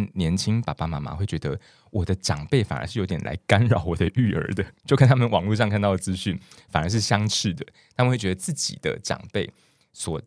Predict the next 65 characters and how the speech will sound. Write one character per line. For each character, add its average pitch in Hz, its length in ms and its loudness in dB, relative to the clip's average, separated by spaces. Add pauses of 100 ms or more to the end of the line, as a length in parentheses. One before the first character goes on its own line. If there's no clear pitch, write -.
指 - 240 -4
导 87 200 0
的 78 100 -6
育 101 160 -4
儿 78 140 -2
方 82 220 -4
式 85 340 -8
反 76 100 -6
而 85 180 -4
是 107 200 -6
有 71 100 -2
一 90 40 -6
些 95 120 -6
汉 92 240 -4
格 78 160 -6
不 78 160 -8
入 85 180 -6
的 73 80 -4
地 80 200 -8
方， - 240 -8
吼， - 160 -12
所 175 120 -4
以 202 140 0
会 185 240 -8 (220)
甚 214 200 -4
至 196 140 -4
有 139 80 -2
可 123 120 -8
能 87 100 -6
就 117 100 -4
的 90 160 -6
确 107 160 -4
像 104 260 -8
刚 92 180 -6
刚 98 60 -8
所 80 160 -8
讲 - 200 -10
的 - 80 -8
啊， - 160 -10 (360)
避 147 120 0
免 90 180 -2
去 - 160 -8
问 98 160 -2
自 - 60 -8
己 - 100 -6
的 57 60 -6
爸 - 200 -6
妈， - 160 -8 (380)
然 80 180 -2
后 160 100 2
他 135 140 0
们 120 80 0
可 92 100 -6
能 - 120 -10
会 90 100 -4
去 - 120 -10
看 90 240 -4
育 131 120 0
儿 98 120 0
书， 135 280 -2 (360)
可 87 100 -10
能 87 120 0
会 123 100 0
去 120 80 -6
找 - 180 -2